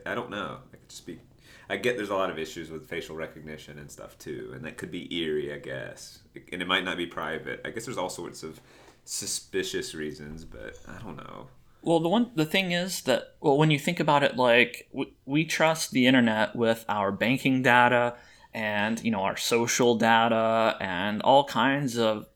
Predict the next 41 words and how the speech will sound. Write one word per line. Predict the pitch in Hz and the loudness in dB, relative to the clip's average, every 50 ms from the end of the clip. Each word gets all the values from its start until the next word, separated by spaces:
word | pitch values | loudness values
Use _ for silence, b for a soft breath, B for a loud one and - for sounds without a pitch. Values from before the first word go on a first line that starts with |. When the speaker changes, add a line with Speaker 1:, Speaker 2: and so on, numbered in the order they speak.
| _ | _
Speaker 2:
things. | - - - 139 139 120 120 - | -10 -6 -2 0 0 0 -2 -4
Why | - - - - 117 - 92 110 123 127 120 | -8 -10 -8 -6 -4 0 2 2 4 2 2
can't | - - 135 - | 2 2 2 2
we | 123 123 | 0 -2
trust | - - 117 117 - - 131 | 0 0 0 0 0 -2 -2
it | 123 - - | -2 -2 -4
for | - - 113 104 | -4 -2 -2 -2
voting? | 98 101 101 110 135 165 170 175 175 175 170 - | 0 -2 0 0 0 0 0 -2 -4 -6 -4 -4
Speaker 1:
It | - - - - _ _ | -4 -4 -4 -10 _ _
seems | - - 113 117 127 113 | -10 -4 -4 -4 -2 -2
obvious. | 92 85 90 110 131 123 90 82 78 78 90 | -2 -2 -2 -4 -4 -4 -6 -6 -6 -6 -6
We | 92 92 | -8 -6
rely | 85 92 92 87 85 85 82 85 92 95 95 | -4 -4 -6 -4 -4 -4 -4 -4 -4 -4 -4
on | 87 87 85 | -6 -6 -8
it | 85 - - - _ - | -8 -12 -14 -16 _ -20
for | - - - 92 87 85 | -20 -18 -12 -8 -6 -6
our | - 78 82 82 82 80 80 | -6 -6 -6 -6 -6 -8 -8
livelihood | 76 76 80 80 80 80 80 92 90 90 92 87 87 82 85 87 85 85 85 82 82 82 - | -8 -8 -8 -8 -8 -6 -6 -8 -8 -6 -4 -4 -4 -4 -4 -8 -8 -6 -6 -6 -6 -6 -6
and | - 76 80 78 | -8 -10 -8 -8
our | 80 78 78 80 78 78 78 78 - | -8 -8 -8 -6 -6 -6 -8 -8 -8
finances | - 85 85 82 82 85 85 82 80 78 - - 85 80 80 80 78 78 80 | -8 -6 -6 -6 -6 -6 -8 -8 -10 -10 -10 -12 -10 -10 -10 -10 -12 -12 -12
and | - - 85 82 78 78 | -12 -10 -10 -10 -10 -10
our | 67 80 80 80 80 80 - - - | -10 -8 -8 -8 -8 -8 -10 -6 -4
everything. | 90 87 87 92 92 85 82 82 80 78 - - - 76 71 73 71 73 78 76 76 - | -4 -4 -4 -8 -14 -16 -10 -8 -8 -8 -8 -10 -12 -14 -14 -12 -14 -14 -14 -14 -12 -12
But | 87 - - | -10 -6 -2
all | 90 90 90 87 | 0 0 0 -2
of | |
a | 85 - | -4 -6
sudden | - 90 85 87 85 82 | -8 -8 -8 -8 -10 -10
voting, | 82 78 78 78 82 82 80 80 | -8 -8 -6 -6 -6 -8 -10 -12
we | 76 | -12
can't | - 85 82 - - | -12 -12 -12 -10 -8
do | 78 78 78 | -8 -6 -6
it. | 82 80 - - | -6 -8 -10 -12
Just | 85 82 - | -14 -12 -10
can't | - 95 80 65 | -8 -8 -8 -8
do | 85 85 85 | -8 -8 -6
it. | 87 95 - - - | -6 -8 -8 -12 -14
<laughs> | - - - 82 | -16 -16 -12 -10
Like, | 87 82 - 78 | -10 -8 -8 -8
what? | 80 82 123 226 233 - | -8 -6 -4 -4 -6 -6